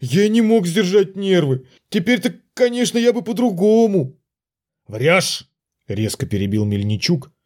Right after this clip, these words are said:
и на его скулах, на шее выступили красные пятна. "Опять хочешь сухим из воды вылезти? Меня довели, я ни при чем. Ох ты какой бедненький, все его обижают.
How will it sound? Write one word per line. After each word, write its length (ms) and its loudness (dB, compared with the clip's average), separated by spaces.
и 100 -6
на 100 0
его 220 0
скулах, 640 -4
на 180 -6
шее 340 0
выступили 440 -4
красные 440 -2
пятна. 480 -6
"Опять 360 -2
хочешь 280 0
сухим 400 0
из 100 0
воды 260 2
вылезти? 540 -4
Меня 300 2
довели, 480 2
я 120 2
ни 80 -4
при 200 -4
чем. 380 -2
Ох 220 0
ты 100 -2
какой 360 0
бедненький, 680 0
все 260 2
его 200 2
обижают. 680 -2